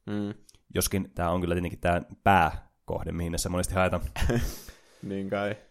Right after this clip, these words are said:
Speaker 2: Ja tietenkin luonnollisesti, jos oot aikarajaan mennessä saanut tämän, niin sun kiinnostuksen kohteen huomion,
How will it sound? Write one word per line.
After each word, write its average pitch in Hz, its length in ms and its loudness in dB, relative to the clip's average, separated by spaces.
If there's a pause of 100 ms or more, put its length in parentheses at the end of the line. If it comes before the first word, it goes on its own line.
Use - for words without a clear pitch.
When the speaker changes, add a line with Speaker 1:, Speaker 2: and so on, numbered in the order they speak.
(440)
Speaker 2:
Ja 131 280 4 (480)
tietenkin 147 540 4 (180)
luonnollisesti, 120 720 6 (200)
jos 104 200 0
oot 104 140 -6
aikarajaan 120 460 6
mennessä 107 500 2 (260)
saanut 107 360 2
tämän, 95 220 0
niin 90 240 -4
sun 95 180 -8
kiinnostuksen 117 400 0
kohteen 92 400 2
huomion, 135 500 10